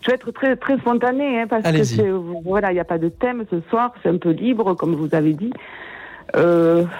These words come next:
Speaker 1: alors, je, bon, comme d'habitude, je suis émue, n'est-ce pas ? Il faut que je, je dépasse ça. Euh, alors, moi, je vais vous parler vite fait, là, de...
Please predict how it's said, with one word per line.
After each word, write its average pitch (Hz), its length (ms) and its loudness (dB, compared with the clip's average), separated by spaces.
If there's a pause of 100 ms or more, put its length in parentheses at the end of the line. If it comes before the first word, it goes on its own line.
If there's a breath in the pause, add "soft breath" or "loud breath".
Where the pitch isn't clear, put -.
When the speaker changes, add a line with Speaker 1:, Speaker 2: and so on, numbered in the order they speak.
(240 loud breath)
Speaker 1:
alors, 165 180 2
je, 165 260 4
bon, 156 300 0 (720)
comme 175 140 2
d'habitude, 165 500 0
je 151 80 -2
suis 147 260 2
émue, 254 460 4 (420 loud breath)
n'est-ce - 200 -2
pas ? 240 300 -4
Il 180 140 -6
faut 180 140 -4
que 170 60 -12
je, 147 260 -2
je 180 100 0
dépasse 180 360 -2 (260)
ça. 277 220 -2 (600 loud breath)
Euh, 196 420 4 (600 loud breath)
alors, 196 280 0 (220)
moi, 240 160 2
je 233 80 -4
vais 233 100 0
vous 233 140 2
parler 220 380 -2
vite 196 260 -6 (120)
fait, 226 180 2
là, 180 180 0
de... 175 320 0